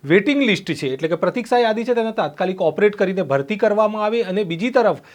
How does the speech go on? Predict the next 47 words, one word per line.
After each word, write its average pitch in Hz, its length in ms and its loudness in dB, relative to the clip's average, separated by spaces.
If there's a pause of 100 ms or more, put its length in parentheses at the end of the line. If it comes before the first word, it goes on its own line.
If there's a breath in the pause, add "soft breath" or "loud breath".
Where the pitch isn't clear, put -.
(180 loud breath)
જ્યાં 165 240 2
એક 185 120 -6
તરફ 185 300 2
ભરતીની 214 380 0
વાતો 202 280 0
કરવામાં 202 420 2
આવે 202 100 2
છે 202 100 -4
કે 214 80 2
નવી 180 280 0
ભરતી 202 380 0 (320 soft breath)
કરવામાં 233 420 4
આવશે, 233 160 0
તેની 214 300 2
જગ્યાએ 160 400 2 (100)
આ 139 80 -6
જે 151 140 -4
ભરતી 147 400 -2
છે, 165 220 -2
એક 170 100 -8
વર્ષ 180 260 2
પહેલાં 185 480 2 (340 soft breath)
જે 160 80 2
કરવામાં 185 480 4
આવી 220 200 2
હતી, 233 120 -2
તેની 196 200 0
પ્રતીક્ષા 202 500 0
યાદી 208 280 2
હજુ 175 220 -2
સુધી 185 360 -2
ઓપરેટ 185 260 0
કરવામાં 170 480 0
નથી 277 220 0
આવી, 151 260 0 (380 soft breath)
તે 190 100 0 (140)
ઓપરેટ 190 480 2
કરવામાં 156 400 2
આવે, 139 160 -4 (180)
આ 156 120 0
માંગણીઓ 175 500 -4
તેમની 180 400 -4
છે. 208 140 -6
અને 175 140 -6
પ્રવીણ 160 380 -6
રામે 151 260 -2
પણ 185 220 -4